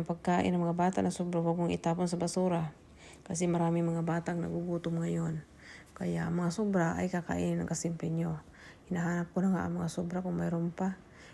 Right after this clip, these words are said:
Kasi uubusin ko muna ang sobra bago ako magluto ng mga bagong pagkain. Ayan na nga, may tayo, meron tayong sinabaw na isda with gulay na kangkong at malunggay.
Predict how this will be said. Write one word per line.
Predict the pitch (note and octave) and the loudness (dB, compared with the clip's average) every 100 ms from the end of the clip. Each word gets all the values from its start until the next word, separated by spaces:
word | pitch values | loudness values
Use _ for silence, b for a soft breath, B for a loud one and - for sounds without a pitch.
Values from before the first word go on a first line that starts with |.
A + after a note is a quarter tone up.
| B | B
Kasi | - F3+ F3+ F3+ | -6 0 2 2
uubusin | F#3 F#3 F#3 F#3+ F#3+ F#3+ | 2 2 4 4 4 2
ko | F#3 | 2
muna | F#3 F3+ F#3 | 0 2 0
ang | E3+ | -2
sobra | F3 F3 E3 D#3+ E3+ | -4 -2 -2 -2 -2
bago | E3+ F3 F3 | -2 0 -2
ako | - | -2
magluto | F3 E3+ F3 F3+ | -2 0 -2 -2
ng | G3+ F3+ E3 | -2 0 0
mga | D#3+ | 0
bagong | E3+ E3+ E3+ | -2 -2 -4
pagkain. | F3 - E3+ E3+ F3 E3 D#3+ - B B B B B - | -6 -4 -2 0 0 0 -2 -8 B B B B B -6
Ayan | E3 E3 | -4 -2
na | E3 | 0
nga, | F3 F#3+ - F#3 | 0 -2 -4 -4
may | E3 | -4
tayo, | E3+ E3+ E3+ | -2 -2 0
meron | F3 F3 | 0 0
tayong | F3+ F3 E3+ | -2 0 0
sinabaw | - F3 F3 F3+ | 0 0 0 0
na | F3+ | 2
isda | A3 - F#3 F3+ F#3 - B B B - | 2 0 0 -2 -2 -8 B B B -4
with | F#3 F3+ E3+ | 0 2 2
gulay | F#3 F#3 F#3 F#3 | 2 4 4 2
na | F3+ | 0
kangkong | F3+ E3+ - F3+ F#3 | -2 -4 -2 -2 0
at | E3+ - | -2 -2
malunggay. | F3+ F3 F3 F3 F3 E3+ | 0 2 0 0 -2 -2